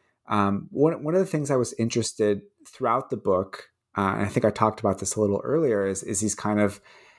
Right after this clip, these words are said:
um, you know, alternate possibilities, how things could have gone differently, viewing all of the developments in, in that process of the modernization of the Persianate tradition as historically contingent.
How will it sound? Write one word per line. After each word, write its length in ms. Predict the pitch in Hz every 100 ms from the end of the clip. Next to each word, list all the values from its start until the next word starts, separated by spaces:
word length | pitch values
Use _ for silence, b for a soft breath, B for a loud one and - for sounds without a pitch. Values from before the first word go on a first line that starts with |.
| b b
um, 460 | 107 110 104 - - _ _
you 80 | 143
know, 140 | 139 - - - _ -
alternate 560 | 175 180 180 165 151 -
possibilities, 680 | 127 117 117 113 107 95
how 200 | - 147
things 340 | 151 151 139 -
could 200 | - 117
have 160 | 110
gone 260 | - 95 90
differently, 680 | 95 90 101 - 50 - _
viewing 680 | 107 113 131 131 131 127 127 b b b b -
all 300 | 123 131 139
of 160 | 123
the 80 | 123
developments 1000 | 110 104 104 107 107 101 95 87 - - -
in, 540 | 214 107 104 101 101 - _ -
in 140 | 107
that 180 | 101 -
process 460 | 123 113 110 117
of 200 | 107 95 -
the 80 |
modernization 1040 | 101 104 104 107 95 98 101 - 95 92 92 -
of 100 | 101
the 80 | 98
Persianate 460 | 104 95 95 -
tradition 580 | - 98 92 - 90 101 B B B B
as 460 | 113 117 117 110 - B B
historically 640 | 123 - 143 135 139 139 127
contingent. 680 | - 104 - 107 95 85